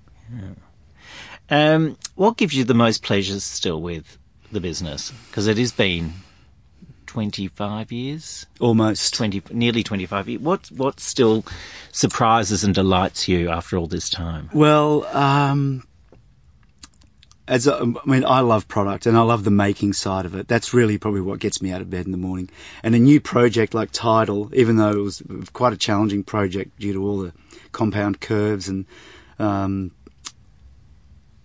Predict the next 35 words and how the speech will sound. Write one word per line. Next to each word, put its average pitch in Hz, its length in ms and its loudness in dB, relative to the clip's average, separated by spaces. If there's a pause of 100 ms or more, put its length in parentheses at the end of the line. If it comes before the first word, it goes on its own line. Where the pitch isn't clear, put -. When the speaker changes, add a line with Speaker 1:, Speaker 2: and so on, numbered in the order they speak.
(540)
Speaker 2:
I 120 60 -2
really 127 400 6
enjoyed 110 640 4 (320)
working 113 480 4
with 107 220 -2
the 101 220 -2
R 101 220 2
and 95 100 0
D 95 140 -2
team 98 260 -4
in 92 80 -6
the 95 60 -8
factory, 95 540 -6 (1200)
uh, 92 320 -4
just - 240 -6
to 110 60 2
realise 98 560 2
the 95 80 -6
prototypes. 98 920 -4 (600)
And, 95 480 -4
uh, 92 340 -6 (460)
and 107 100 -2
the 117 40 4
other 117 120 4
thing 110 180 4
I 98 120 2
quite 98 240 -2
enjoy 95 240 -2
is 90 80 -4
taking 98 260 -4
my 87 100 -4
dog 85 220 -10
to - 80 -16
work. - 320 -14 (380)
Speaker 1:
Oh. 80 200 -10